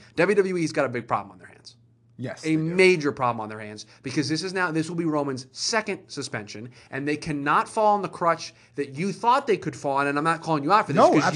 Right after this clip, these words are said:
Speaker 2: absolutely.
Speaker 1: came
Speaker 2: I was
Speaker 1: to
Speaker 2: gonna
Speaker 1: me
Speaker 2: bring up that you, you, you steered me in the right direction
Speaker 1: You
Speaker 2: here.
Speaker 1: came to me today and you're like, "Well, they can just say we've suspended him in the past," and they can't, because when he got suspended the last time,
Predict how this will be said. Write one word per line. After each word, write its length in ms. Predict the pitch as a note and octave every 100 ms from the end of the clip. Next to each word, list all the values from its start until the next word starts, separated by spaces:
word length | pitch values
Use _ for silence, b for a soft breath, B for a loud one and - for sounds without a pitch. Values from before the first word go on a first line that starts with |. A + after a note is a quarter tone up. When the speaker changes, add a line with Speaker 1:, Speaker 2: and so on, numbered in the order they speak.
| A3
Speaker 2:
absolutely. 160 | F3 A#3+
Speaker 1:
came 80 | A3
Speaker 2:
I 40 |
was 80 | -
Speaker 1:
to 60 | G#3
Speaker 2:
gonna 20 |
Speaker 1:
me 40 |
Speaker 2:
bring 120 | G3 F#3+
up 120 | C#4
that 160 | F3+ F3
you, 120 | C#3
you, 180 | D3 G3+ D#3
you 160 | F#3
steered 320 | G3+ F3+ F#3+
me 80 | F#3
in 60 | E3+
the 40 |
right 140 | D#3 D#3
direction 320 | D#3+ D#3 D#3+
Speaker 1:
You 80 | A#3
Speaker 2:
here. 80 |
Speaker 1:
came 180 | B3+ C4+
to 60 | B3
me 100 | G3
today 160 | F3+
and 80 | F3
you're 100 | E3
like, 80 | D#3
"Well, 120 | D#3
they 100 | E3+
can 140 | E3+ E3
just 160 | D#3+
say 140 | E3 D#3
we've 220 | D#3 D#3+
suspended 440 | C3 E3+ D#3+ C#3+
him 80 | C3+
in 40 |
the 80 | B2+
past," 480 | B2+ G3+ A3+ D3 -
and 180 | D3+ D3
they 120 | D3
can't, 520 | C#3+ - C#4+ G#3 G2+ -
because 320 | D#3 F3 D3+
when 140 | C#3
he 140 | B2+ F3+
got 220 | A3 A3
suspended 440 | - - G#3 G3
the 40 | F3+
last 340 | F#3+ C#4 -
time, 240 | F3 D3+